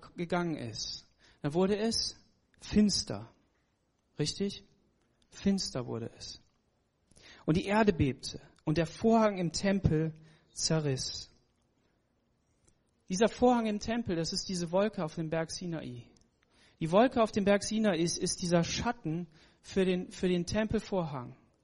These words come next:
Und Gott konnte die Wolke nicht wegnehmen. Er konnte seine Herrlichkeit nicht zeigen. Einer konnte hin, das war Mose, das war der Mittler. Aber dieser Mittler ist auf den Berg gegangen und ist mit einem Strahlen runtergekommen, sodass er eine Decke auf sein Gesicht legen musste,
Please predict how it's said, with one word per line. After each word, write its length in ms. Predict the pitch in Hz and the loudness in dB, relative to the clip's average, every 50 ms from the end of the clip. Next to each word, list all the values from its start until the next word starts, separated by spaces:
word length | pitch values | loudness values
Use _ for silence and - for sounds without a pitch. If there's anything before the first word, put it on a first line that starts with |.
| _ _ _ _ _ _ - - - - - - | _ _ _ _ _ _ -20 -20 -20 -12 -4 0
Und 120 | 185 185 | 2 6
Gott 180 | 214 247 240 - | 6 6 6 6
konnte 300 | 226 247 277 277 269 208 | 4 6 6 6 4 0
die 140 | 208 180 | 0 2
Wolke 260 | 185 214 240 254 - 226 | 4 4 4 4 4 0
nicht 220 | 208 202 - 196 | 0 0 -2 -2
wegnehmen. 440 | 208 262 254 - - 185 156 151 160 | -4 -4 -4 -4 -6 -4 -2 -2 -2
Er 80 | 160 | -2
konnte 300 | 160 - 233 269 - 240 | -2 -2 -2 -2 -2 -2
seine 220 | 190 196 190 185 180 | -2 0 0 0 2
Herrlichkeit 520 | 190 220 240 226 214 - - 208 196 - | 0 0 0 0 -2 -4 -2 -4 -2 -2
nicht 160 | 196 180 - | -4 -8 -6
zeigen. 360 | - - 233 226 220 208 180 - | -4 -2 0 0 0 0 0 0
Einer 240 | 190 226 269 262 | 2 4 4 4
konnte 360 | 254 - 214 202 175 - - 151 | 4 4 2 2 2 0 -6 -6
hin, 220 | 147 147 135 139 | -4 -4 -4 -4
das 200 | 143 156 143 - | -4 -4 -2 -2
war 100 | 190 180 | -2 0
Mose, 320 | 180 185 180 151 139 135 | 0 0 0 0 -2 -4
das 160 | 139 139 - - | -8 -6 -4 -2
war 100 | 165 165 | 0 0
der 120 | 180 175 | 0 0
Mittler. 440 | 180 185 185 - - 123 110 127 - _ _ _ _ - - - - - | -2 -4 -6 -8 -10 -10 -10 -12 -14 _ _ _ _ -20 -20 -20 -10 -2
Aber 160 | - 175 196 214 | 2 4 4 4
dieser 240 | 226 277 254 262 | 4 4 4 4
Mittler 300 | 240 247 262 247 240 214 | 4 2 2 2 2 0
ist 100 | 196 190 | 2 2
auf 100 | 208 190 | -2 -4
den 200 | - 214 196 190 | -2 -2 -2 0
Berg 260 | 180 214 233 262 254 - | 2 2 2 2 2 0
gegangen 560 | - 160 147 151 143 143 156 165 196 226 - _ _ _ _ _ _ _ _ _ _ _ _ _ _ | -2 -2 0 0 0 0 -2 -4 -4 -6 -10 _ _ _ _ _ _ _ _ _ _ _ _ _ _
und 140 | - 185 208 | -2 0 0
ist 160 | 233 233 240 | 2 2 0
mit 100 | 220 - | 0 0
einem 140 | 196 202 202 | 2 2 2
Strahlen 500 | 196 - - - - 220 233 254 247 233 | 0 -2 -2 2 2 4 4 4 4 2
runtergekommen, 720 | 208 233 262 254 - 208 175 180 175 - 196 196 208 220 | 2 2 0 2 0 0 -2 -2 -4 -2 0 0 0 0
sodass 320 | 202 208 214 220 220 - | 0 2 2 2 2 2
er 60 | 214 202 | 2 2
eine 140 | 202 196 | 2 2
Decke 360 | 180 180 233 262 254 269 240 196 | 2 4 4 4 4 4 2 2
auf 100 | 190 - | 2 0
sein 220 | - 190 175 165 | 0 -2 -2 -2
Gesicht 360 | 165 151 180 220 214 - - | -2 -4 -4 -4 -4 -6 -4
legen 360 | 190 175 175 170 175 175 185 - | -4 -4 -2 -4 -6 -10 -8 -6
musste, 460 | 190 180 180 180 - - 233 247 | -4 -2 -2 -2 -2 0 0 0